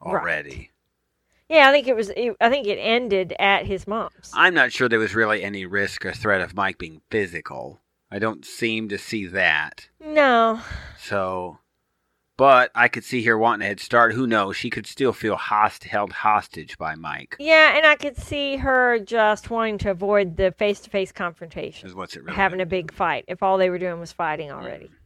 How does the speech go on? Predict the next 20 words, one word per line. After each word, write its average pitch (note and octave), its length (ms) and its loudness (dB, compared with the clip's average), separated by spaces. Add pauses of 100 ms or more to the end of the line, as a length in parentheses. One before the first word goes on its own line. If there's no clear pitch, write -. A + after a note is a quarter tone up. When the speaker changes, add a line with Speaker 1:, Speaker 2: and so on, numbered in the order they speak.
(1080)
Speaker 1:
She G#3+ 120 -4
was G#3 140 2
just G3 220 -4
like, F3+ 240 2
"Well, F3+ 420 2
whatever, F#3 400 0
I'm E3+ 120 -8
outta D#3 180 -10
here." - 260 -20 (600)
Speaker 2:
We've B2 280 -4
got A#2+ 680 4 (760)
Yara A2+ 840 4
in A2 180 -6
the G#2+ 80 -6
news. G2+ 300 -8
I A#2 60 -2
guess A2+ 200 -4
there's G#2+ 200 -8
two B2+ 180 0
parts. - 560 0